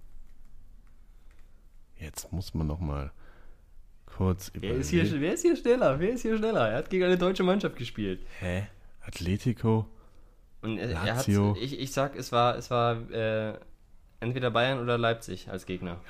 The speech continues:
Speaker 1: Ja, wer, irgendwie hat doch Leipzig noch mal gespielt.
Speaker 2: Oh.
Speaker 1: Wir sind so schlecht, wir sind solche schlechten H-S-V-Experten.
Speaker 2: Er ist auch, äh,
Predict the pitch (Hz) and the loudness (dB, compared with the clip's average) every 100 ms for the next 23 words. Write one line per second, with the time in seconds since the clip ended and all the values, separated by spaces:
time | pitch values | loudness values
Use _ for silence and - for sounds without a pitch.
0 | - 92 95 101 98 92 92 92 98 - | -8 -4 -4 -4 -10 -8 -6 -4 -6 -6
1 | 85 87 - 78 73 73 - - 82 - | -6 -6 -8 -10 -8 -10 -12 -10 -10 -10
2 | - - - - - - - - - - | -14 -12 -14 -16 -20 -20 -18 -16 -16 -16
3 | - - - - - - - - - - | -18 -18 -20 -16 -16 -14 -14 -12 -12 -12
4 | - - - - 98 101 160 196 143 82 | -10 -10 -12 -8 -4 -2 -2 -2 -4 -4
5 | 90 90 - - 90 90 - 87 92 90 | -4 -4 -6 -4 -2 -2 -4 -6 -4 -2
6 | 90 - - 90 92 95 - 87 85 - | -4 -4 -6 -2 0 -2 -4 -4 -4 -4
7 | - 85 85 - 80 78 95 - - - | -2 -2 -2 -6 -6 -4 -6 -8 -20 -20
8 | - - - - - - 120 123 - 110 | -20 -20 -20 -20 -18 -8 -6 -6 -6 -2
9 | 117 117 - - 110 104 104 98 | 0 0 -2 -6 -4 -2 -2 -4